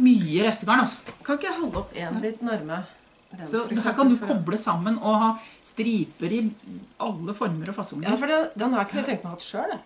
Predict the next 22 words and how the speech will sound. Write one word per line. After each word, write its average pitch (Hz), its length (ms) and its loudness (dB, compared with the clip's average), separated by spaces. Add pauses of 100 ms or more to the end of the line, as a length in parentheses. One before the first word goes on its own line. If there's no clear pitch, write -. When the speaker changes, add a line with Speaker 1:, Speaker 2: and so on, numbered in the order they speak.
Speaker 1:
Ja. 220 60 -12 (340)
Den 220 140 0
er 202 240 0
innmari 170 400 0
Speaker 2:
Hvis 214 60 2
du - 60 0
skjønner. 196 120 2
Speaker 1:
ålreit. - 260 -6 (120)
Ja. 196 100 -8 (320)
Speaker 2:
Skal 285 220 -12
vi - 60 -6
Speaker 1:
Og 208 60 2
den 220 140 6
er 214 80 6
Speaker 2:
jeg 220 220 0
lurer 294 140 -2
på - 140 -12
om 202 60 2
jeg 214 80 6
Speaker 1:
kjempefin, 226 80 4
og 233 100 -2
Speaker 2:
skal 220 200 -6